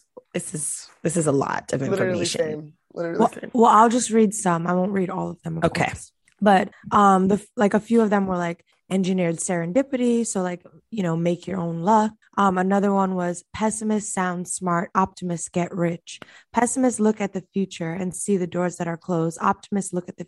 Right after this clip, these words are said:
Speaker 3: future and see the doors that are open
Speaker 1: Mm-hmm.
Speaker 3: and probably kick down the closed doors too. Surround yourself with optimists. The future is bright. There's, like, so many, like, interesting things. One says, "Work like a lion."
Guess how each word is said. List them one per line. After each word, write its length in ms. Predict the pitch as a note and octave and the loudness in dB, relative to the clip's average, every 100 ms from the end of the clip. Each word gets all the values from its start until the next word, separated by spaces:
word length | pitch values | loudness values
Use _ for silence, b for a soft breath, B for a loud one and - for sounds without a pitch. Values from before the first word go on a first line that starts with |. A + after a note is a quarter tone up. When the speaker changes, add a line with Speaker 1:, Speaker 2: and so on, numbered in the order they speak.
| - | -8
Speaker 3:
future 280 | F3 - E3 | -8 -4 -6
and 140 | E3 | -6
see 120 | - | -6
the 140 | E3+ D#3+ | -6 -4
doors 260 | E3+ D#3+ | -6 -6
that 80 | D#3 | -8
are 120 | D#3+ | -4
open 220 | G3 F#3 b b _ | -2 -4 b b _
Speaker 1:
Mm-hmm. 360 | D3+ - G#3 C4 | -10 -6 -4 -2
Speaker 3:
and 120 | D#3 | -2
probably 480 | - G3+ G#3+ F#3+ F3+ | 0 0 2 0 -2
kick 300 | F3+ G#3 - | -2 -6 -4
down 240 | F3+ E3+ D#3+ | -4 -2 -4
the 60 | |
closed 340 | - E3+ D#3+ - | -4 -4 -2 -4
doors 240 | D#3+ D3+ | -6 -6
too. 360 | - E3+ D#3+ E3+ b b - | -6 -6 -6 -10 b b -8
Surround 400 | G3+ G3+ G#3+ A#3 | 0 2 4 2
yourself 360 | A#3+ F#3+ F3 | 0 0 -2
with 140 | F3 G3 | -4 -2
optimists. 680 | F#3+ - F3 D#3+ E3 - - _ F3 | -2 -4 -10 -12 -10 -14 -16 _ -14
The 60 | |
future 360 | - F#3 - F#3 | -8 -8 -6 -8
is 180 | G#3 - | -8 -12
bright. 360 | - D3+ D#3+ - b b - | -12 -12 -12 -18 b b 2
There's, 200 | A#3 A#3 | 2 4
like, 160 | A3 | 0
so 220 | - G#3 G3+ | -2 -2 0
many, 400 | G#3 G#3+ G3+ G3 | 0 0 0 0
like, 260 | F3+ F3+ _ | -4 -6 _
interesting 520 | G3 F#3 F#3+ - F3 E3+ | -8 -6 -8 -6 -6 -2
things. 340 | F3+ F3+ E3+ | -2 -2 -2
One 240 | F#3 G3+ | 0 0
says, 240 | F#3+ F3+ E3 | 0 -2 -2
"Work 320 | D#3+ F3+ - | -2 -2 -4
like 160 | F3+ F3 | -8 -6
a 60 | |
lion." 500 | E3+ E3 E3 E3+ F#3 | -6 -4 -4 -6 -6